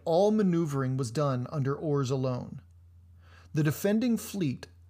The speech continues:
as Olaf's fleet did at Svold, often used the masts and spars to lash its ships together so that they formed a solid fighting platform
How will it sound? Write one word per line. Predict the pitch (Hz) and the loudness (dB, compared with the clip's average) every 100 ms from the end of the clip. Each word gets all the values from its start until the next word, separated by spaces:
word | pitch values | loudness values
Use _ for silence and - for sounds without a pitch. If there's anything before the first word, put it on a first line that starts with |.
| - | -4
as | 151 135 | -2 2
Olaf's | 143 139 123 - | 4 2 0 -4
fleet | - 139 160 | -4 -4 -2
did | 135 131 | -2 -2
at | |
Svold, | 135 - 151 151 127 127 - - - - - - | -4 -2 0 2 0 -4 -12 -20 -20 -20 -20 -8
often | 160 175 190 226 202 | 0 0 0 0 2
used | 151 156 143 | 2 2 0
the | 156 | 0
masts | 143 127 127 120 - - - - - | 0 0 -2 -4 -6 -8 -10 -14 -6
and | 151 | -2
spars | 139 - 165 143 127 120 - | -2 -2 0 2 2 -2 -6
to | 131 | -4
lash | 127 123 139 147 - - - | -2 -2 -2 -6 -8 -10 -8
its | 143 | -6
ships | - - 143 - | -4 -4 -4 -4
together | 151 139 131 127 | -4 -2 0 -2
so | - 143 | -2 -2
that | 131 131 | -2 -2
they | |
formed | 135 - 151 139 | -6 -2 0 0
a | |
solid | - - 143 160 175 | -2 0 2 2 -2
fighting | - 135 147 139 | 0 0 2 -2
platform | - 139 135 - 131 120 | -2 -4 -4 -8 -6 -6